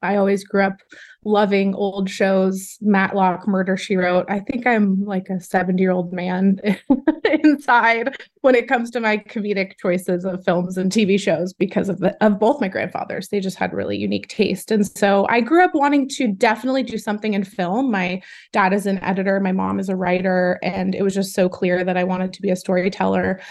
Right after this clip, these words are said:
For a hot second, I thought I wanted to be in front of the camera. And then I think it was my grandfather, actually, Buddy, who was like, "If you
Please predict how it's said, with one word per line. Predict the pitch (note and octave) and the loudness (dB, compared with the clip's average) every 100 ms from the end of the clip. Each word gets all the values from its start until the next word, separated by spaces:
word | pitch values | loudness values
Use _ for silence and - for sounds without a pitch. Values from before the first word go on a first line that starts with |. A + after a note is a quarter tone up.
| - - | -20 -6
For | - | 0
a | G3+ G3 | 0 0
hot | - - D#4 D#4 - | -8 0 0 0 -2
second, | C4+ A#3+ B3 | -4 -2 -4
I | G#3 | -4
thought | G#3 G3+ | -4 -4
I | G3 | -2
wanted | G3 F#3+ | -2 -4
to | F#3+ | -4
be | G3+ F#3 - - | -2 -2 -4 -6
in | G3 | -6
front | G#3 G3+ | -2 -2
of | G3 | -2
the | G3 | -4
camera. | - F#3 F#3 F3+ F#3+ - - - | -2 -2 0 -2 -4 -8 -20 -4
And | G#3+ | 0
then | G3+ | 2
I | G3+ | 0
think | - C#4 F4+ | -2 -2 0
it | G#4 - | -2 0
was | B3 A3+ - | 0 -2 -4
my | G#3 | -4
grandfather, | F#3+ G3+ A#3 A3 F#3+ F#3+ | -2 0 0 0 -2 -2
actually, | F3+ F3+ - G3 F#3+ F#3 F#3 | -2 -4 -4 -2 0 -2 -4
Buddy, | G3 F#3+ G3 F#3+ | -2 -2 0 0
who | F#3 | 0
was | F#3 F3+ | -2 -2
like, | F#3 - - | -4 -6 -10
"If | - - | -8 0
you | A3 | 2